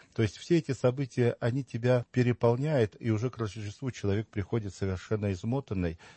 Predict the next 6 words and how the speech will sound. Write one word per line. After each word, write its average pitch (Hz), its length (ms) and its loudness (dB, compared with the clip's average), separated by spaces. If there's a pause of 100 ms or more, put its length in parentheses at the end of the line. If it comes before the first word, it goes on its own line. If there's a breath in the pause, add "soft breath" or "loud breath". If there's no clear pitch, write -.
(100)
не 113 240 4
готовый 113 540 0
воспринять 95 680 -4
это 110 400 -2
огромное 113 640 -2
событие, 92 760 -4